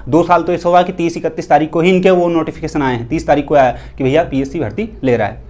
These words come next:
आई बात समझ में? ऐसा क्यों होता है? क्योंकि इसमें एक टर्म यूज़ होता है ज़ीरो ईयर, ठीक है। तो पीएससी का ये रूल है भैया कि ज़ीरो ईयर नहीं होने देंगे। इस साल नोटिफिकेशन आया है, मतलब मान लीजिए कि दो हज़ार चौबीस चल रहा है, तो दिसंबर दो हज़ार चौबीस में, मतलब दिसंबर खत्म होने वाला था जब नोटिफिकेशन आता है इसका,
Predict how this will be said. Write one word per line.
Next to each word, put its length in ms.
आई 160
बात 120
समझ 160
में? 80
ऐसा 140
क्यों 160
होता 220
है? 80
क्योंकि 180
इसमें 220
एक 140
टर्म 120
यूज़ 200
होता 160
है 120
ज़ीरो 260
ईयर, 260
ठीक 120
है। 80
तो 60
पीएससी 380
का 100
ये 120
रूल 200
है 60
भैया 240
कि 180
ज़ीरो 380
ईयर 180
नहीं 120
होने 180
देंगे। 240
इस 180
साल 120
नोटिफिकेशन 580
आया 200
है, 100
मतलब 280
मान 160
लीजिए 220
कि 120
दो 120
हज़ार 120
चौबीस 260
चल 120
रहा 120
है, 220
तो 80
दिसंबर 480
दो 100
हज़ार 160
चौबीस 300
में, 80
मतलब 260
दिसंबर 360
खत्म 260
होने 160
वाला 200
था 120
जब 180
नोटिफिकेशन 540
आता 180
है 60
इसका, 240